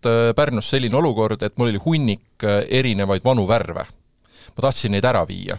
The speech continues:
Äh, te kujutate ette, see ei olnud sel päeval võimalik, sest need kohad ei ole avatud. See, see, no, nagu keskkonnale ohtlike jäätmete loovutamine ei käi ühes kohalikus omavalitsuses nii, et sa lihtsalt lähed ja viid ära ja saad nagu rahulikult ära poole.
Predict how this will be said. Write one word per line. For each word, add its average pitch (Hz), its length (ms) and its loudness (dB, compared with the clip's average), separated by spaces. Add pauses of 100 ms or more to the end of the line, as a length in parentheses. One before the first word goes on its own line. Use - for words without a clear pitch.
(680)
Äh, 101 400 0
te - 160 -8
kujutate 131 320 -2
ette, - 120 -14
see 113 120 0
ei 117 40 4
olnud 113 160 2
sel 107 180 0
päeval 110 180 2
võimalik, 104 540 -2 (380)
sest 110 200 -4
need - 80 -2
kohad 110 240 0
ei 110 80 4
ole 127 80 4
avatud. 117 420 -2 (420)
See, 117 200 -2 (100)
see, 117 220 0 (420)
no, 143 140 0 (180)
nagu 107 240 0
keskkonnale 117 480 0
ohtlike - 380 -2
jäätmete 117 420 -2
loovutamine 104 720 0
ei 101 80 -2
käi 127 220 0 (100)
ühes 98 220 -2
kohalikus 110 420 0
omavalitsuses 95 460 -2
nii, 104 160 0
et - 80 -8
sa 95 100 -4
lihtsalt 107 240 -4
lähed 117 240 0
ja - 60 -4
viid 107 180 2
ära 104 160 4
ja 85 60 -4
saad 95 180 -2
nagu 98 140 0
rahulikult 98 340 -2
ära 107 140 2
poole. 85 100 -2